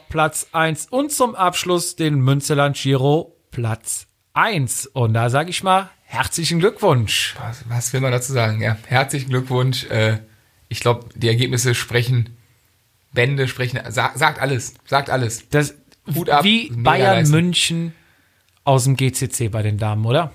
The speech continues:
Speaker 2: Durch, auch relativ früh, glaub ich, in Gelb. Und, äh, also oft, dass das gelbe Trikot bei den, bei den Rennen auch tragen durften. Ich finde das immer so, teilweise gibt's ja so Entscheidungen am letzten Tag, auch mit der Tour manchmal oder so, vor dem Tag. Finde ich immer so
Speaker 1: Ja.
Speaker 2: cool,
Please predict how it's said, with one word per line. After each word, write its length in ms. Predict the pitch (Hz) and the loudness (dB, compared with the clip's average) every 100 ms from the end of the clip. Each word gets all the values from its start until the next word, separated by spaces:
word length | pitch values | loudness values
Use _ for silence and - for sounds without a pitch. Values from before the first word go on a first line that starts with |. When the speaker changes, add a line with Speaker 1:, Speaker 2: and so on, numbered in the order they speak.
| - | -6
Speaker 2:
Durch, 240 | 147 160 135 - | -4 -4 -4 -4
auch 200 | 123 123 | -4 0
relativ 380 | 160 202 202 | 0 0 -2
früh, 160 | - 196 | -8 -4
glaub 160 | 196 175 | -2 -2
ich, 80 | |
in 300 | 151 135 - | -4 -6 -6
Gelb. 340 | 120 143 - - - _ _ _ _ _ | 0 0 0 -6 -20 _ _ _ _ _
Und, 360 | 151 160 160 - | -4 -4 -4 -4
äh, 180 | 139 | 0
also 200 | 135 139 | 0 2
oft, 240 | 143 208 - | 2 2 0
dass 160 | 165 | -2
das 220 | 160 147 - | -2 -2 0
gelbe 220 | 170 175 | 0 0
Trikot 340 | - 160 165 | -4 -4 -2
bei 140 | 151 143 | 0 0
den, 220 | 139 135 | -2 -2
bei 100 | 131 | -2
den 120 | 135 | 0
Rennen 240 | 139 165 | -2 -2
auch 220 | 139 131 - _ | -2 -2 -6 _
tragen 300 | - 147 151 | -10 -6 -4
durften. 160 | 175 170 | -6 -6
Ich 60 | 143 | -4
finde 120 | 165 | -4
das 60 | 147 | -2
immer 160 | 151 | -2
so, 180 | 143 143 - - - | -2 -6 -8 -20 -6
teilweise 420 | 143 147 156 151 | 0 4 4 2
gibt's 160 | 151 160 | -4 -4
ja 60 | |
so 60 | 131 | -2
Entscheidungen 400 | 127 135 147 147 | 0 2 2 0
am 80 | 131 | 0
letzten 300 | 143 - 131 | 0 -2 -2
Tag, 300 | 135 131 175 | 0 2 2
auch 140 | 113 - - | -4 -8 -14
mit 100 | 123 | -10
der 120 | 127 | -8
Tour 160 | - 165 | -4 -2
manchmal 320 | 135 131 131 | -2 0 0
oder 160 | 123 | 0
so, 240 | 127 123 120 123 | -2 -4 -8 -2
vor 140 | 139 | -2
dem 80 | 131 | 0
Tag. 160 | 147 143 | -2 -6
Finde 240 | - - | -10 -6
ich 60 | 160 | -2
immer 80 | 143 | 0
so 80 | |
Speaker 1:
Ja. 120 | 143 - - - | 0 -2 -10 -4
Speaker 2:
cool, 240 | 208 269 | 2 2